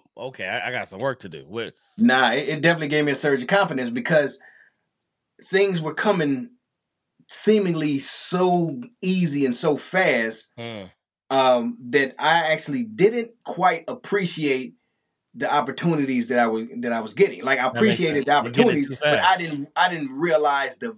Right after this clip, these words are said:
Speaker 2: value of
Speaker 1: Yeah.
Speaker 2: how hard it was for the most part for people to get these opportunities.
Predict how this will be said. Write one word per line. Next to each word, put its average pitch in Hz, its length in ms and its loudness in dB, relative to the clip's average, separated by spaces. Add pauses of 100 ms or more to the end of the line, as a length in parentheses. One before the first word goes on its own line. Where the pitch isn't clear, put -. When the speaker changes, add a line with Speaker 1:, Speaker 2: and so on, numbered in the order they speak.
(120)
Speaker 2:
value 139 600 0 (300)
of 139 120 -2
Speaker 1:
Yeah. 131 160 -2
Speaker 2:
how 135 500 -2 (460)
hard 175 680 2
it 135 180 -2
was 143 520 2 (320)
for 151 200 -6
the 127 80 -2
most 165 320 0
part 131 320 -2 (200)
for 120 120 -14
people 151 220 -6
to 135 60 -4
get 147 140 -6
these 143 160 -4
opportunities. 135 720 -2